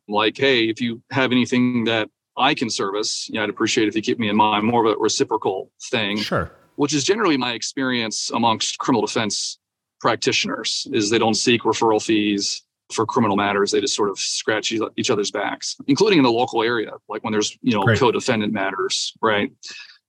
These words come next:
Speaker 1: And so, um, this prompted my associate to say that he would like to receive twenty-five to thirty percent of the total fee
Speaker 2: Mm.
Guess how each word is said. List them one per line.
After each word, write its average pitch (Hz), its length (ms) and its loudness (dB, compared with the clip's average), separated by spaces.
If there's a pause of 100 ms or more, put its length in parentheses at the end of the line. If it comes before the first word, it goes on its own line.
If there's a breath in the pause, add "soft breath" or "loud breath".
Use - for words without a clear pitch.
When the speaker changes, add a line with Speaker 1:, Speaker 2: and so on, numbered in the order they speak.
(240)
Speaker 1:
And 175 200 4
so, 170 420 4
um, 147 440 2 (100)
this 202 300 -2
prompted 156 680 0
my 127 280 -2
associate 117 840 -2 (100)
to 117 240 2
say 123 300 2
that 113 160 2
he 131 160 2
would 127 160 2
like 113 240 0
to 120 140 -4
receive 107 920 0 (880)
twenty-five 123 800 2
to 107 120 -6
thirty 127 300 0
percent 113 480 -2
of 98 100 -6
the 104 80 -4
total 117 440 2
fee 117 540 -4 (200)
Speaker 2:
Mm. 135 540 -4